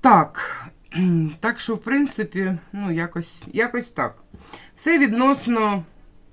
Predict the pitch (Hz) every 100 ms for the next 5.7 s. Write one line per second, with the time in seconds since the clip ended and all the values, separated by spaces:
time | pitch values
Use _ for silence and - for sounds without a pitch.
0 | - - _ _ _ - - - 196 160
1 | 135 113 110 - _ _ - - - -
2 | - - - - 175 254 269 254 233 214
3 | 233 196 214 226 226 226 202 190 - 202
4 | 196 196 185 - 233 285 262 - 180 165
5 | 170 170 156 147 135 131